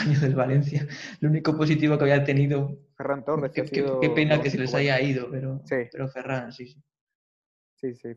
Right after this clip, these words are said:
Speaker 2: Ferran Torres. Y a-, y, y arriba, ¿qué me tienes?
Speaker 1: Aquí igual me tiran un poco los colores, <laughs> pero te voy a poner al Chimi.
Speaker 2: Al Chimi. O sea, por más que tal vez no estuvo la segunda parte de,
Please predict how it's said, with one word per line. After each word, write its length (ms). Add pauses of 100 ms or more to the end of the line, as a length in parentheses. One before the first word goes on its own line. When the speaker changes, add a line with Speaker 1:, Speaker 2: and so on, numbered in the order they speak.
Speaker 2:
Ferran 280
Torres. 240 (460)
Y 80
a-, 240 (300)
y, 480 (240)
y 60
arriba, 540
¿qué 80
me 80
tienes? 420 (920)
Speaker 1:
Aquí 640
igual 340
me 120
tiran 240
un 80
poco 180
los 160
colores, 500
<laughs> 1300
pero 220
te 140
voy 120
a 80
poner 260
al 160
Chimi. 440 (340)
Speaker 2:
Al 180
Chimi. 300 (960)
O 80
sea, 220
por 160
más 260
que 120
tal 200
vez 160
no 120
estuvo 420
la 240
segunda 480
parte 340
de, 380